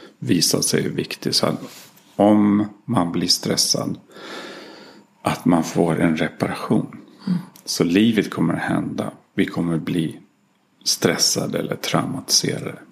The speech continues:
Speaker 1: Men trauma är att man aldrig får någon reparation.
Speaker 2: Okej.
Speaker 1: Så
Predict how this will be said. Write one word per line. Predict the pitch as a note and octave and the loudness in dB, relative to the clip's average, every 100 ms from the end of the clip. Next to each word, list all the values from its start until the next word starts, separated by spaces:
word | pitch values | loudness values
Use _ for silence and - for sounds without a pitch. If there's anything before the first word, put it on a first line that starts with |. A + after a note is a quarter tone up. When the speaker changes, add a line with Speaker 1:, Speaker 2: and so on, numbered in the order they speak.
| - - | -16 -12
Speaker 1:
Men | - F2 D#2+ | -2 2 2
trauma | D#2 - F#2+ D#2+ D#2+ F2+ G2 | -2 -2 2 2 4 4 4
är | - | 2
att | - | -2
man | - F2+ | -2 -2
aldrig | F2 E2 E2 | -2 -2 -2
får | - G2 | -2 0
någon | D#2+ D#2+ | 0 0
reparation. | E2 - - - - C#3+ - - - | -2 -4 -6 -2 0 0 -4 -12 -2
Speaker 2:
Okej. | F3 E3 - - - - - - - - - - - | 0 0 -2 -10 -16 -20 -12 -10 -10 -16 -20 -20 -12
Speaker 1:
Så | - - F2 | -4 0 2